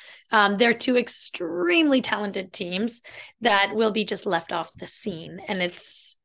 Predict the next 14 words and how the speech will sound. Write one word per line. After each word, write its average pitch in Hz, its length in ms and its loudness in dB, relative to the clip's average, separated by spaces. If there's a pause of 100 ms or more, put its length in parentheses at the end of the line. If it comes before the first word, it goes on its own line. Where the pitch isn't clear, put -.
it's 202 240 -4
really 180 220 0
unfortunate. 170 680 -4 (380)
I 190 140 2
think 208 440 -4
that, 170 480 2
um, 175 440 -2 (720)
my 196 180 4
suggestion 226 540 0
for 240 120 -2
the 233 120 2
I 226 160 4
S 226 200 -2
U 233 260 6